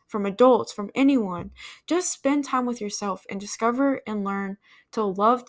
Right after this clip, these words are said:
spending time with yourself and love taking care of yourself, love taking care of your body and your health. Do the little things that might be, might not be cool, right?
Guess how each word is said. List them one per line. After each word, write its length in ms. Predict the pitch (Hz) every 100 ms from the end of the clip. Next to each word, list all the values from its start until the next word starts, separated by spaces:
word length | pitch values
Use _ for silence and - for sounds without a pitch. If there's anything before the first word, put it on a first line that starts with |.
| -
spending 420 | - - 202 185
time 240 | 202 190
with 140 | 190 185
yourself 520 | 190 - 190 185 - -
and 380 | 190 190 190 185 - - 220
love 220 | 208 240
taking 300 | 240 269 233
care 240 | 214 185 180
of 80 |
yourself, 500 | 180 185 - 180 185
love 240 | 208 240 247
taking 240 | 247 226
care 180 | 208 202
of 60 | 190
your 120 | 190
body 460 | 190 180 180 180
and 120 | 190 190
your 100 | 190
health. 500 | 196 180 180 190 _ - - -
Do 140 | 262
the 140 | 302 262
little 300 | 220 208 208
things 480 | - 190 185 196
that 180 | 190 202
might 260 | 190 208 196
be, 240 | 196 190 - 196
might 320 | 214 277 214
not 260 | 208 196
be 140 | - 185
cool, 300 | - 185 175
right? 320 | 180 196 220